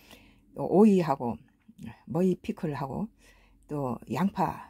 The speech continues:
아주 요즘 풍년이죠. 양파가 많이 그-, 수확을 해가지고 그거 채 썰어가지고 이게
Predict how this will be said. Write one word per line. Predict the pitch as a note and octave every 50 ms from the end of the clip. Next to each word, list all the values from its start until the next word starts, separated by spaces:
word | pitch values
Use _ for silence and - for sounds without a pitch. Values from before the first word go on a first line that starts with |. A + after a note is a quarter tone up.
| - - - -
아주 | - D3 D#3+
요즘 | E3 F#3+ G3 - F#3 D#3 - - - -
풍년이죠. | - D#4 D#4 E4+ D4 B3+ G#3+ - - C#3+ -
양파가 | - D3+ E3 - - F#3 E3 -
많이 | D3+ D3+ D3+ D#3 D3 -
그-, | - -
수확을 | - - F#3+ D3 C#3 -
해가지고 | - - E3+ - _
그거 | _ - F#3 F#3 E3 D3+ - _ - - - - - - - _ _ - - - - - - C#3 D3
채 | - - B3+
썰어가지고 | A3+ - F3 D#3 C#3+ C#3+ - - - - - -
이게 | - C#3+ - - - C3+